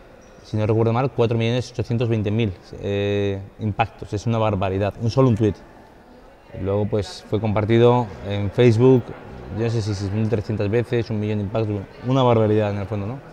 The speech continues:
Lo más importante es que luego hubo llamadas y nos permitió terminar esa parte de la operación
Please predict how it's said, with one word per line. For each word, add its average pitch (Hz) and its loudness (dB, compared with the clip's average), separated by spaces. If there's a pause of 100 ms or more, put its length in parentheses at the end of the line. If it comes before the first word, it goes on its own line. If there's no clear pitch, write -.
(340)
Lo 107 -2
más 107 0
importante 117 4
es 123 -2
que 120 0
luego 120 6
hubo 120 6
llamadas 131 4 (360)
y 98 -4
nos 107 -8
permitió 113 4
terminar 107 0
esa 113 0
parte 113 2
de 117 2
la 110 0
operación 110 -4